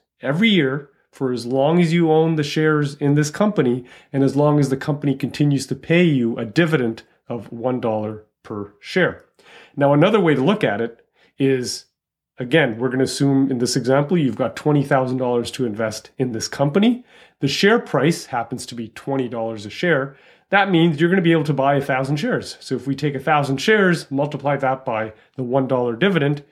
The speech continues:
we end up with a thousand dollars again. So we end up with the same result at the end of the day. So basically, the dividend yield is the return on your investment while you hold on to your shares.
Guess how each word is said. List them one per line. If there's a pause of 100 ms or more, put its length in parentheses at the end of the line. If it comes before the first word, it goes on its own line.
(320)
we
end
up
with
a
thousand
dollars
again. (100)
So
we
end
up
with
the
same (260)
result
at
the
end
of
the
day. (720)
So
basically,
the
dividend
yield (460)
is
the
return
on
your
investment (540)
while
you
hold
on (240)
to
your
shares.